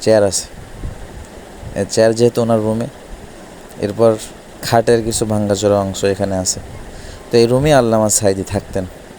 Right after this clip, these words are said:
বিশ্ববরণ্য একজন আলেম, কোরআনের পাখি, এখানেই থাকতেন। তো এটা ওনার বাড়ি। দেখুন,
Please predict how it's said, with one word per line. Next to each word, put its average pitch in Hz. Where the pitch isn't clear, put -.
বিশ্ববরণ্য 110
একজন 101
আলেম, 95
কোরআনের 95
পাখি, 98
এখানেই 101
থাকতেন। -
তো 131
এটা 143
ওনার 107
বাড়ি। 92
দেখুন, 95